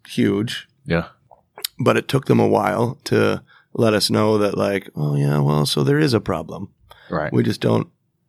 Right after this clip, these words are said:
Speaker 1: wanna say
Speaker 2: And
Speaker 1: anything.
Speaker 2: all the time, tensions are rising
Speaker 1: Right,
Speaker 2: on
Speaker 1: yeah.
Speaker 2: both sides.
Speaker 1: And I'm trying, and, like, I, I think it was, it was actually Chris Chesney, um, who I was, uh, telling him about it, and, uh,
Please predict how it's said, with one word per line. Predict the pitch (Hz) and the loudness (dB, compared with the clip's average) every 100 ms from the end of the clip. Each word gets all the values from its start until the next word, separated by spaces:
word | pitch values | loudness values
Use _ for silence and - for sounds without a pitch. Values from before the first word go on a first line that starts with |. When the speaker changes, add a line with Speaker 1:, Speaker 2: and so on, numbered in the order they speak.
| _ | _
Speaker 1:
wanna | 113 110 104 | 0 0 0
say | - 117 | -2 -2
Speaker 2:
And | 117 | 0
Speaker 1:
anything. | 98 87 | 0 0
Speaker 2:
all | 98 101 101 101 101 | 2 2 4 2 0
the | 95 | -2
time, | 95 104 92 82 | -6 -4 -4 -4
tensions | 82 95 82 87 85 | -6 -6 -4 -6 -4
are | 87 | -4
rising | 87 87 82 76 | -2 -2 -4 -2
Speaker 1:
Right, | 147 165 135 - | 2 4 4 2
Speaker 2:
on | |
Speaker 1:
yeah. | 143 185 185 110 | 2 4 4 4
Speaker 2:
both | 107 | 0
sides. | - 147 120 - 139 - | -4 -6 -8 -12 -4 0
Speaker 1:
And | 151 | 2
I'm | 175 | 2
trying, | 180 160 156 | 2 2 2
and, | 147 143 | 2 2
like, | 127 - | 2 0
I, | 127 135 - _ | -2 -2 -2 _
I | 131 | -2
think | 139 | 0
it | |
was, | 131 | 0
it | 131 | 0
was | 117 | 0
actually | 123 - - | 0 -2 -6
Chris | - 147 - | -2 -2 -2
Chesney, | - 123 104 98 76 - _ _ - | 0 0 0 -4 -6 -10 _ _ -2
um, | 113 107 98 95 | 2 2 0 -4
who | 104 110 101 98 _ _ _ _ _ _ | 0 0 0 -2 _ _ _ _ _ _
I | - | 0
was, | 110 104 - - - | 2 2 -2 -8 -4
uh, | 104 101 95 90 _ _ _ | -2 0 -2 -6 _ _ _
telling | 127 127 110 | 2 4 2
him | 120 | 2
about | 113 101 98 | 0 0 0
it, | 101 - _ _ _ _ _ - | -2 -6 _ _ _ _ _ -4
and, | 110 | -2
uh, | 104 | -2